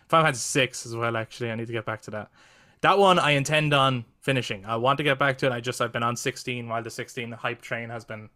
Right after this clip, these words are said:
kind of on, rather than putting that to one side. And there's more chance, like, you can't really spoil six on me at this point. It's been years, and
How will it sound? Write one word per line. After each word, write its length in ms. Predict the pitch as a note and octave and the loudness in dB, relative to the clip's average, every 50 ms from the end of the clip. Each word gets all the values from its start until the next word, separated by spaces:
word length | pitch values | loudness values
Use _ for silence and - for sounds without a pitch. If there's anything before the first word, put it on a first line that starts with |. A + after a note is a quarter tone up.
| _ _ _ | _ _ _
kind 140 | - A2 | -14 -14
of 80 | G#2 G2+ | -10 -10
on, 360 | G#2 G#2+ G#2 G#2 G2+ G2 G2+ _ _ A2 | -10 -8 -8 -10 -12 -14 -20 _ _ -14
rather 240 | A2+ A2+ A2 A2 | -14 -14 -14 -14
than 100 | G#2+ A2+ _ - | -16 -18 _ -12
putting 180 | C#3 - A#2+ | -10 -8 -8
that 140 | A#2 A2 - | -8 -10 -8
to 80 | - B2 | -8 -10
one 120 | A#2 A#2 | -10 -6
side. 300 | - - D#3 E3+ F3 E3+ _ - - - - - - _ | 0 2 2 2 2 0 _ -20 -20 -20 -20 -20 -14 _
And 240 | - D#3+ F3+ F3+ F3 | 2 4 4 4 6
there's 200 | E3 E3+ D3+ C3+ | 4 4 4 4
more 280 | D#3 D#3 E3 E3+ E3+ E3 | 2 4 6 6 6 6
chance, 380 | - - E3 D3+ D3+ D#3 - | 4 2 0 0 0 0 0
like, 240 | D#3 D3+ C3 - - - - _ _ _ _ _ - | -2 -2 -2 -2 -10 -20 -20 _ _ _ _ _ -12
you 100 | A#2+ A#2+ | -12 -4
can't 160 | - E3+ E3+ | -2 -2 0
really 100 | D#3+ F3 | 0 0
spoil 440 | - - - - C#3+ D3+ E3+ F3+ F3 | 0 0 -2 0 2 2 4 2 2
six 320 | F3 - F#3 F3+ - - | 0 -4 -4 -6 -4 -2
on 160 | F#3 F3 F3 | -2 -2 -2
me 100 | F3 F3+ | -2 -4
at 80 | F3+ F3 | -4 -4
this 160 | F3+ F3 - | -6 -8 -8
point. 220 | _ - F3+ D#3 C3 | _ -4 -4 -4 -4
It's 100 | B2+ - | -6 -4
been 180 | - C3 B2 - | -4 -4 -4 -6
years, 360 | B2 B2+ B2+ C3 C3 A#2+ B2 | -4 -2 -2 -2 -2 -2 -4
and 160 | A#2+ A#2 | -8 -8